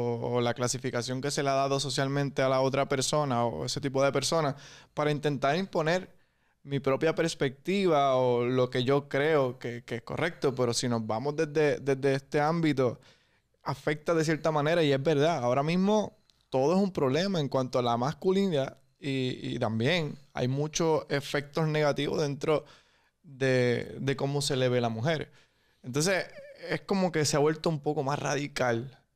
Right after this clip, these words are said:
las cosas. Y como tú estás diciendo, ahora todo es tóxico. O sea, si un hombre quiere que, ¿verdad? Que su pareja pueda decirle seguridad sobre cosas que hace, no, no, ya eso es tóxico. Si quieres hablar sobre... y hay muchas cosas que no son tóxicas.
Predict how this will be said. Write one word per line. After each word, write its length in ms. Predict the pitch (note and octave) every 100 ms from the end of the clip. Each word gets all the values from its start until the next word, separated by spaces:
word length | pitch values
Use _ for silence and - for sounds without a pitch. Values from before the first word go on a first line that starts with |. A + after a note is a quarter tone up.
| _
las 120 | - A#2+
cosas. 380 | - A2+ A#2
Y 40 | A#2
como 200 | B2+ B2
tú 60 |
estás 200 | B2 D3
diciendo, 400 | D3 C3+ D#3 F3+
ahora 220 | C#3 C3+ B2+
todo 180 | C3+
es 60 | D3+
tóxico. 580 | - D3 - D3 C3+ B2+
O 40 | -
sea, 200 | - A2+
si 100 | B2+
un 80 | B2
hombre 280 | C3 C3+ C#3+
quiere 460 | - C#3 C#3 C#3 C#3 - _ _ _ _ _ _ -
que, 560 | C#3+ C3+ B2+ B2 B2 A#2
¿verdad? 220 | A#2 C#3+
Que 80 | D#3
su 120 | C#3+
pareja 340 | A#2 A2+ C#3+
pueda 200 | D3 A#2
decirle 760 | C3 B2+ - D3 D3 C3 A#2 F#2
seguridad 540 | - B2 A#2 A2 A#2
sobre 320 | C3 B2+ A2+ - _ _ _
cosas 280 | - A2+ B2+
que 120 | -
hace, 180 | C#3+ C#3+
no, 160 | A#2+
no, 120 | C3+ C3+
ya 140 | A#2
eso 160 | A#2+ C#3
es 60 |
tóxico. 600 | - C3 C#3 C3 - - - _ _ _
Si 180 | _ -
quieres 280 | - B2+ C3+
hablar 360 | D3 C#3+ D3 D3+
sobre... 480 | D#3+ C#3 C3+ B2+ - - - -
y 60 | -
hay 100 | C#3+
muchas 340 | D3+ F3 G#3
cosas 320 | - F3+ F#3+
que 160 | - G3+
no 120 | F#3
son 220 | F#3+ G#3
tóxicas. 600 | G3+ D3 G3+ - A#3 C#3+